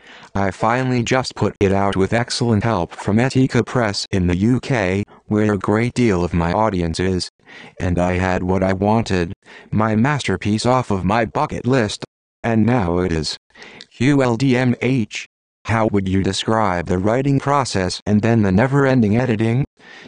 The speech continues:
J H. I wrote only when symptomatic and sleep-deprived.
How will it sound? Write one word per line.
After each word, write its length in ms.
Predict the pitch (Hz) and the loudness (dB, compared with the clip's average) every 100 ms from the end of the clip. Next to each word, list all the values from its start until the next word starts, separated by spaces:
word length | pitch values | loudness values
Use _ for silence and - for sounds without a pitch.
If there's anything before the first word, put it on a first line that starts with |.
| - | -10
J 400 | - 139 117 92 | -2 0 0 0
H. 500 | 92 92 101 - - _ _ _ - | 0 0 -2 -6 -12 _ _ _ -4
I 100 | 104 | 0
wrote 320 | 101 113 120 | 2 2 2
only 420 | 120 127 104 98 95 | 2 2 2 2 0
when 240 | 95 101 | 0 0
symptomatic 800 | 117 104 - 104 127 127 98 92 | 0 -4 0 0 0 0 -2 0
and 180 | 98 87 | -2 -2
sleep-deprived. 1000 | 127 139 127 147 - 101 87 80 73 | 0 0 0 -4 -2 0 0 0 -4